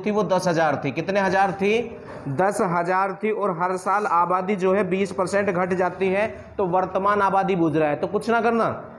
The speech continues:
देखो, दो साल पहले बीस, दस हजार थी, तो हर साल दस पर, बीस परसेंट घट रही है, तो इसका बीस परसेंट कितना हो जाएगा? दो हजार,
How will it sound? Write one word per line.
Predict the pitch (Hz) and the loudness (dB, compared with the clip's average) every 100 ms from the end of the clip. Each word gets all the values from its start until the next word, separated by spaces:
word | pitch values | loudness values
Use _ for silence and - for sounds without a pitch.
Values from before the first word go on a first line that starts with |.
| - | -6
देखो, | 196 202 | -2 0
दो | 170 196 | 2 2
साल | 196 208 | 2 0
पहले | 208 208 214 | 2 2 2
बीस, | 196 202 202 | 2 2 0
दस | 180 190 190 | 2 2 2
हजार | 196 190 151 | 2 2 2
थी, | 139 113 - - - | -4 -6 -10 -18 -4
तो | 160 | 0
हर | 170 | 0
साल | 175 196 | 0 0
दस | 196 202 | 0 0
पर, | 202 190 | -2 0
बीस | 185 196 | 0 0
परसेंट | 196 202 214 | 0 0 2
घट | 202 170 | 2 2
रही | 214 | 4
है, | 214 214 - - | 2 0 -10 0
तो | 208 | 2
इसका | 202 226 | 2 2
बीस | 185 208 | 2 0
परसेंट | 196 208 214 202 | 0 0 2 0
कितना | 196 202 | 0 0
हो | 208 | 2
जाएगा? | 208 208 | 4 4
दो | 185 196 | 4 4
हजार, | 185 151 139 110 | 2 2 2 0